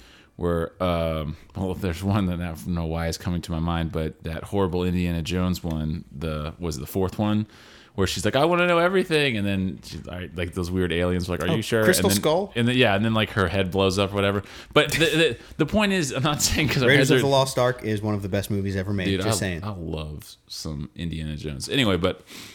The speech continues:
Speaker 1: the, the, I'm not saying that <laughs> our eyes are come, become wide open and then our brains blow up. But we, it, it's, it's almost as though you're able to see it,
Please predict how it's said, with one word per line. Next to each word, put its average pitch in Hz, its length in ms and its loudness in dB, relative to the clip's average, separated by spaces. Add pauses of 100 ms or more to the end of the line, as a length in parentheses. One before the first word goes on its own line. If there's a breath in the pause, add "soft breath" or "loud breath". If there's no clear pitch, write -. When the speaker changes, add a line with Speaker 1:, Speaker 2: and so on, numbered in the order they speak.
(1200 loud breath)
Speaker 1:
the, 101 200 0
the, 92 140 -2
I'm 110 80 2
not 110 160 0
saying 101 300 2
that 98 500 -4
<laughs> - 20 -8
our 104 140 2
eyes 101 300 2
are 98 160 -2
come, 104 380 -2
become 95 340 0
wide 87 180 2
open 87 300 0
and 80 100 -4
then 80 220 -4 (100)
our 82 220 -4
brains 82 400 -4
blow 78 240 -2
up. 76 180 -8 (400 loud breath)
But 107 200 6
we, 117 160 2
it, - 400 -6 (100)
it's, - 360 -2 (680)
it's 117 140 -2
almost 156 360 2
as 117 140 -2
though 110 140 2
you're 101 240 2
able 104 360 0
to - 280 -4
see - 540 2
it, - 280 -8